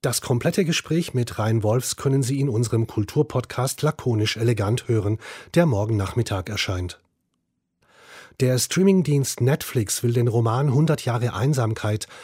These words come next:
von Gabriel García Márquez als Serie auf den Bildschirm bringen.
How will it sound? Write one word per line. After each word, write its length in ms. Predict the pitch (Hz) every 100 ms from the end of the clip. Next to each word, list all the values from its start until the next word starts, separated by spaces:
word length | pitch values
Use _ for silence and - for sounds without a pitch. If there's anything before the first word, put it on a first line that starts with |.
| -
von 260 | - 135 135
Gabriel 380 | 113 117 120 113
García 500 | 107 107 - 110 104
Márquez 560 | 98 104 131 123 - - - -
als 300 | 139 - 110
Serie 420 | 120 135 110 101
auf 160 | 95
den 220 | - 101 98
Bildschirm 420 | 101 - 101 95
bringen. 400 | 98 95 92